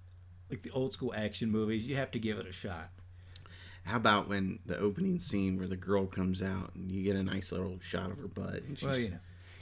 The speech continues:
Speaker 2: dripping wet and
Speaker 1: <laughs>
Speaker 2: he's in bed and he just hates his life, and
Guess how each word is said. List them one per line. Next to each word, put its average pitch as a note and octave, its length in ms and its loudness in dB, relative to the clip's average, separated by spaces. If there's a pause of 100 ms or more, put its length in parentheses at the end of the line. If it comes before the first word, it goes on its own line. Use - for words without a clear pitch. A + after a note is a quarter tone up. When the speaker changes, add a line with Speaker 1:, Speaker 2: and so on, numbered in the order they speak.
Speaker 2:
dripping G#2+ 400 4
wet G2+ 360 2
and F2+ 180 -4 (240)
Speaker 1:
<laughs> - 220 -14
Speaker 2:
he's A2+ 240 2
in A2 160 6
bed G2 320 6
and F2+ 140 4
he F#2 80 -2
just G2 220 -2
hates G#2 280 2
his F#2+ 220 -2
life, F#2+ 520 2
and F2+ 220 -6